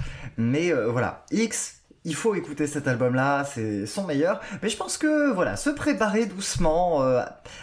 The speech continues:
avec, euh, Fever et, euh, Body Language, pourquoi pas. Franchement, allez-y. La trilogie est très intéressante. Celui que j'aime le moins des trois, c'est, euh, Body Language, mais c'est quand même vraiment très solide.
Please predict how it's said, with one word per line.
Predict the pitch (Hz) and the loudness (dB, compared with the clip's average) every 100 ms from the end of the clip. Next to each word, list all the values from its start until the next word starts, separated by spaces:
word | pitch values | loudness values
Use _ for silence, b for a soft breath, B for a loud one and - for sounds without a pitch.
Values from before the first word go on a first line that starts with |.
| B | B
avec, | 151 160 196 202 - | -2 2 0 -2 0
euh, | 165 160 | 2 2
Fever | 156 196 202 190 190 190 165 - | -2 -6 -4 0 2 2 0 -2
et, | 180 170 | 0 2
euh, | 151 135 | 2 2
Body | 131 147 160 | 0 -2 0
Language, | 143 123 139 175 135 104 | 0 0 0 -2 -4 -6
pourquoi | - 262 254 - | -6 -4 -2 0
pas. | 143 156 B B B B _ _ _ | 0 0 B B B B _ _ _
Franchement, | - 220 - 226 | -10 -8 -4 -2
allez-y. | 220 170 151 170 208 208 165 B | 0 0 -2 -4 -6 -8 -10 B
La | 131 | -2
trilogie | - 233 196 175 165 | -2 -4 -2 -2 -2
est | |
très | - 185 170 | -4 -4 -4
intéressante. | 156 151 139 135 165 - | -2 -2 -2 -2 -4 -4
Celui | 147 139 | -4 -4
que | 135 | -2
j'aime | 135 | -2
le | 131 | -2
moins | 131 | -2
des | 123 | -4
trois, | 123 - 127 127 | -6 -4 -2 -2
c'est, | - 113 107 | -6 -4 -2
euh, | 101 | -2
Body | 98 117 135 | -2 -2 -2
Language, | 127 117 123 131 123 98 | -2 0 0 0 -2 -4
mais | 92 113 | -4 -4
c'est | 127 - | -4 -4
quand | 98 107 | -2 -2
même | 110 | -2
vraiment | 101 117 127 | -2 -2 -4
très | 131 - | -6 -8
solide. | 123 135 170 | -6 -2 -2